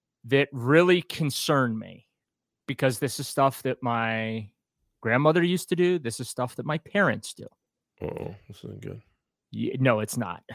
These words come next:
Speaker 1: So, uh, first
Speaker 2: Are we
Speaker 1: thing
Speaker 2: getting
Speaker 1: hap-
Speaker 2: serious? I really don't want, uh,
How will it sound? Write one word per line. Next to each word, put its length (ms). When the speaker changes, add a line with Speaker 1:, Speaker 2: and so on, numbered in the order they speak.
Speaker 1:
So, 560
uh, 420
first 280
Speaker 2:
Are 20
we 100
Speaker 1:
thing 40
Speaker 2:
getting 100
Speaker 1:
hap- 100
Speaker 2:
serious? 360
I 120
really 300
don't 180
want, 200
uh, 220